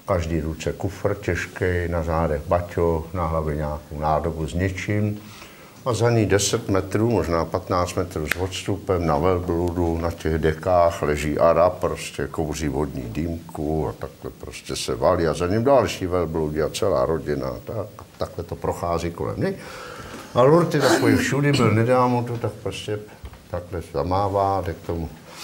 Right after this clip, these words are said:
Arabovi, říká, „Poslyšte, já jsem lord anglický, ale leta sem jezdím prostě, já mám veliký vztah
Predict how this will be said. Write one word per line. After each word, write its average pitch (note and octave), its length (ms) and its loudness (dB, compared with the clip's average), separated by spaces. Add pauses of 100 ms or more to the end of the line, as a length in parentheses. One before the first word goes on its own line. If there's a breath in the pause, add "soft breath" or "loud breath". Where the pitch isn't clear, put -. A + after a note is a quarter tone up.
(340 loud breath)
Arabovi, F#2 420 2
říká, G#2 240 -2
„Poslyšte, - 540 -2
já A2+ 240 4
jsem A#2 300 0
lord F2+ 540 4 (340 loud breath)
anglický, F#2+ 640 -2
ale F#2+ 240 4
leta B2 340 2
sem D#2+ 280 -2
jezdím G#2+ 360 0
prostě, G2+ 480 -8
já F#2 100 -2
mám F2+ 240 0
veliký G2+ 360 -2
vztah G#2+ 300 -4